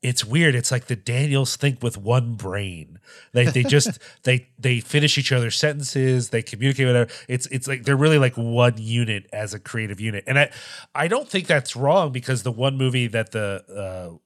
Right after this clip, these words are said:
Speaker 1: Daniel Scheinert did on his own is very fucking different than these other two movies. It's
Speaker 2: Mm-hmm.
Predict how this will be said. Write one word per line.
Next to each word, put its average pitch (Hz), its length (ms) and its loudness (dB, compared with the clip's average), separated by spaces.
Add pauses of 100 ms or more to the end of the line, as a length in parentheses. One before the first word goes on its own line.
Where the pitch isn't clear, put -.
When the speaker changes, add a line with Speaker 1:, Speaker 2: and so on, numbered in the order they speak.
(140)
Speaker 1:
Daniel 101 380 -6
Scheinert 110 500 -4
did 107 160 -6
on 101 100 -8
his 98 240 -8
own 101 400 0 (400)
is 139 240 0
very 123 400 2
fucking 117 380 -4
different 113 320 -6
than 101 240 -10 (120)
these 107 220 -8
other 107 160 -4
two 101 200 -12
movies. 87 420 -14
It's 143 180 -2
Speaker 2:
Mm-hmm. - 220 -10